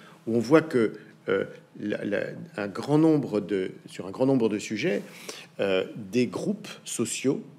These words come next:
se mobilisent. Alors, bien sûr, on peut penser aux, aux, aux gilets jaunes, mais on peut penser, euh,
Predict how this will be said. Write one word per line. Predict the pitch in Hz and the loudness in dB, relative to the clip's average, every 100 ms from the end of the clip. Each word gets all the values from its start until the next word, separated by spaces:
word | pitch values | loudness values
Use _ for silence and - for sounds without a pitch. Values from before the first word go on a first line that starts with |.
| - | -8
se | - 117 | 0 8
mobilisent. | 127 147 120 185 190 - - | 12 12 10 2 0 -4 -8
Alors, | - | -10
bien | 87 92 | -8 -6
sûr, | 117 92 | -6 -6
on | |
peut | 95 | -8
penser | 92 98 - 101 | -6 -4 -4 -4
aux, | 90 92 - | -4 -8 -10
aux, | 90 - - - | -12 -14 -18 -12
aux | 104 | -10
gilets | 90 92 101 | -8 -6 -4
jaunes, | 120 208 135 | 2 2 2
mais | 95 101 95 | 0 0 0
on | 85 | -2
peut | 101 | -6
penser, | - - - 92 | -8 -8 -6 -4
euh, | 90 | -6